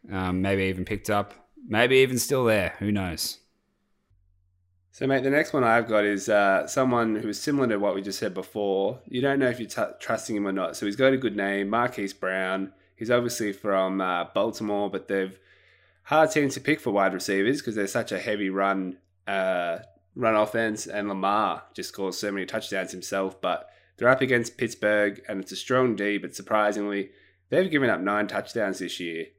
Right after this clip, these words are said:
Speaker 2: uh, to wide receivers. So I reckon Browns a wide receiver three, who this week can be a top twenty fantasy play.
Speaker 1: Yep, I don't mind that at all. And the last one on the list for this week we have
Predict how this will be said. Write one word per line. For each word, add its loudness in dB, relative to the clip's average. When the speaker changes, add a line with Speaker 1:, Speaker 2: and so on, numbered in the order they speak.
Speaker 2:
uh, -2
to -16
wide -2
receivers. -6
So -4
I 4
reckon 0
Browns 2
a -2
wide 4
receiver -2
three, 0
who -8
this -4
week -2
can -10
be -2
a -2
top -4
twenty -6
fantasy -4
play. -6
Speaker 1:
Yep, 2
I 0
don't -2
mind -2
that -4
at -6
all. -2
And 0
the 0
last 4
one 0
on -4
the -4
list -6
for -10
this -8
week -4
we -4
have -4